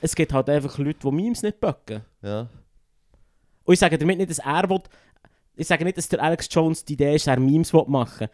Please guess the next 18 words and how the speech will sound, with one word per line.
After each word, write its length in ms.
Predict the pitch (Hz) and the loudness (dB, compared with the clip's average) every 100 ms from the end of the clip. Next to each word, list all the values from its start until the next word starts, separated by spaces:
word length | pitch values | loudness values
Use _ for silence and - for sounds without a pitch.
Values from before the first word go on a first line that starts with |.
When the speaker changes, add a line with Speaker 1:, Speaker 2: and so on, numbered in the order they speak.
| _ - | _ -8
Speaker 1:
Mi-, 240 | 131 139 - | -4 -4 -4
mein 180 | 127 139 | -4 0
Punkt 380 | 156 156 - | 2 2 -2
ist, 160 | 139 - _ _ | -6 -6 _ _
man 200 | 127 156 | 0 2
müsste 300 | 151 131 - | 2 0 -2
ihn 120 | 147 | -2
als 200 | 135 120 | -2 -2
Meme 380 | 127 135 156 139 | -2 -2 -2 -2
wahrnehmen. 400 | 120 139 156 123 | -2 -2 -2 -6
So 160 | - 135 | -8 -8
wie, 100 | 127 | -8
äh, 320 | 147 143 127 | -8 -8 -8
ja, 220 | 156 165 | -6 -6
gang 240 | - 151 151 | -6 -6 -8
wieder 140 | - | -10
dort 220 | 131 139 139 | -8 -8 -6
deine 180 | 135 | -6